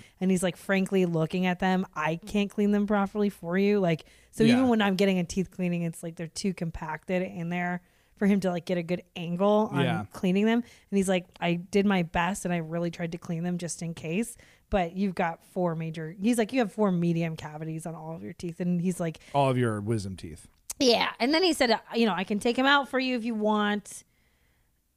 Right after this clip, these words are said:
Speaker 1: I mean, he goes, "I, I can fill them for you, but I think it's a waste of money. I think you should just get 'em out 'cause
Speaker 2: Yeah.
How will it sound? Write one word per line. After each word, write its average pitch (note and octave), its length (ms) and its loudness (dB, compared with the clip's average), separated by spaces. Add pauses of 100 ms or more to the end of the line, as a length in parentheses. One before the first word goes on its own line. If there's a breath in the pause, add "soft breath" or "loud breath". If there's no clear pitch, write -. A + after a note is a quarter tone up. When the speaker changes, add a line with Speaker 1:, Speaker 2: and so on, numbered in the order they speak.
(200)
Speaker 1:
I A#3+ 60 2
mean, A#3 120 6
he A#3 40 8
goes, G#3 180 4
"I, G#3 140 0
I A3 120 2
can A3 200 4
fill C4 300 4
them A3 160 4
for G3 160 -4
you, F3+ 540 -2
but G3 120 2
I G3 100 4
think F#3+ 200 -2
it's F#3 120 -6
a F3+ 60 2
waste E3+ 260 -6
of F3 120 -8
money. E3 300 -8
I E3+ 40 -12
think - 220 -16
you F#3 80 -6
should F#3+ 180 -14
just - 180 -14
get - 120 -12
'em - 100 -14
out - 220 -16 (320)
'cause - 100 -2
Speaker 2:
Yeah. E3 100 -4